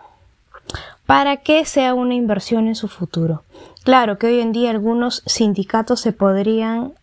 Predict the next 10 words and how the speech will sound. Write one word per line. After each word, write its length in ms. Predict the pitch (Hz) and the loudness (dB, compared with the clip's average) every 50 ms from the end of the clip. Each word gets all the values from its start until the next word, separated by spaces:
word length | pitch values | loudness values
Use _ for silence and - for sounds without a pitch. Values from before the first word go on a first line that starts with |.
| _ - | _ -10
se 260 | - - - 226 214 - | -8 -4 -2 -2 -2 2
opondrían 840 | - 220 208 - 196 196 185 196 180 202 214 220 226 226 226 226 208 | 0 0 2 2 -2 0 0 2 2 2 2 2 0 0 0 -2 -2
a 160 | 185 185 185 | -2 -2 -2
esto. 340 | 185 185 - - - 196 180 - - - - - - _ | -2 -4 -4 -8 -12 -12 -12 -12 -16 -18 -18 -20 -12 _
Mi 140 | - 220 220 | 2 2 2
padre 580 | 196 - 240 233 240 240 240 233 233 233 233 233 | 4 4 2 2 2 0 -2 -2 -2 -2 -2 0
era 200 | 226 233 226 226 | -2 -2 -4 -2
tan 240 | - 247 240 247 240 | -2 -2 0 0 -2
especial, 760 | 240 - - - 214 196 - - 226 226 226 240 277 330 - - - - - - _ _ | -4 -6 -4 -6 -6 -4 -2 -2 0 0 0 -2 -4 -4 -8 -12 -20 -20 -20 -20 _ _
decía, 520 | - 196 208 196 - - 208 208 190 180 | 2 2 2 2 2 0 0 0 0 -4